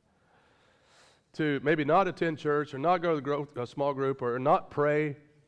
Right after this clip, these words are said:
but you notice that's the opposite of what David is doing here. It's in the middle of his anguish that he's crying out to God in prayer. It's in the midst of his anguish that he's rejecting idols.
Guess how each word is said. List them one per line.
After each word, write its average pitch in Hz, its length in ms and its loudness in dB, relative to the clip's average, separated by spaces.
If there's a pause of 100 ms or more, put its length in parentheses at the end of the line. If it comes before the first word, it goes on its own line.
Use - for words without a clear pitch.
(320)
but - 80 -14
you 180 60 0
notice 233 300 2
that's 214 140 -2
the 196 120 0
opposite 185 380 4
of 143 60 -2
what 147 200 0
David 151 260 2
is 131 140 -8
doing 156 200 0
here. 120 140 -2 (180)
It's 185 200 0
in 226 80 0
the 214 80 4
middle 262 360 4
of 233 200 0
his 226 240 2
anguish 175 480 2
that 151 120 -2
he's 170 160 0
crying 170 440 0
out 160 180 2
to 156 80 -10
God 135 260 2
in 117 120 -4
prayer. 110 320 -6 (1080)
It's - 80 -2
in 190 100 2
the 196 60 4
midst 214 300 4
of 247 60 -4
his 233 120 0
anguish 185 400 2
that 165 100 -2
he's 170 140 -2
rejecting 147 580 -2
idols. 117 580 -2